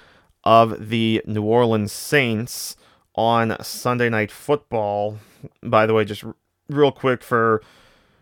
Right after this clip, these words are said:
for fun, the numbers for Matt Ryan were nineteen of thirty-eight, two hundred thirty-eight yards, uh, one touchdown, one interception. He was sacked twice.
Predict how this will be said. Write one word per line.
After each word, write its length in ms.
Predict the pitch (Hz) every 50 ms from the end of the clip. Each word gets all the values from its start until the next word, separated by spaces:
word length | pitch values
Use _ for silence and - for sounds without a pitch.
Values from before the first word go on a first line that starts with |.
| _ _
for 160 | _ - 127 107
fun, 420 | - - 135 107 95 113 110 107
the 80 | 104 104
numbers 360 | 107 117 123 120 120 113 -
for 140 | - - 113
Matt 280 | 113 110 110 - -
Ryan 360 | 95 117 120 117 113 107 104
were 100 | 104 104
nineteen 480 | 104 107 113 123 120 - - 131 123 120
of 80 | 110 -
thirty-eight, 680 | - _ - 127 123 117 113 110 110 107 107 104 -
two 160 | - - 139
hundred 240 | 127 135 120 110 -
thirty-eight 400 | - 127 123 120 120 117 110 -
yards, 560 | - 110 107 110 110 110 110 107 107 - - _ _ _ _ _ _ _ _ _ -
uh, 240 | - 110 98 98
one 240 | 101 107 113 117 117
touchdown, 520 | 107 - 127 117 - - - 113 110 110 98
one 200 | 104 113 113 113
interception. 640 | 110 107 101 - - - 110 101 - - 113 104
He 100 | 107 101
was 140 | 101 101 -
sacked 360 | - - 113 110 107 - -
twice. 540 | - - 104 107 107 104 101 95 - -